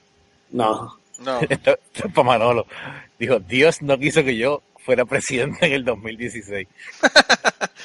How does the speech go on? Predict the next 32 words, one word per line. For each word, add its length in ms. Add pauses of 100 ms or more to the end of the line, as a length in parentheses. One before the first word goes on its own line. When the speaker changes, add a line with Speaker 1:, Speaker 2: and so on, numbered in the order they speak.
(180)
Speaker 2:
O 60
sea, 160
que 80
el 80
cabrón 300
está 200
abri-, 160
dejando 280
la 80
posibilidad 480
de 80
que 120
para, 460
para 420
las 140
próximas 360
elecciones 320
puede 360
ser 140
que 80
se 100
tire. 220 (760)
Speaker 3:
Ok, 200
Dios 240
cambió 240
de 60
opinión 380
a 60
mitad 240
de 160
Speaker 2:
Bueno, 80
Speaker 3:
camino. 240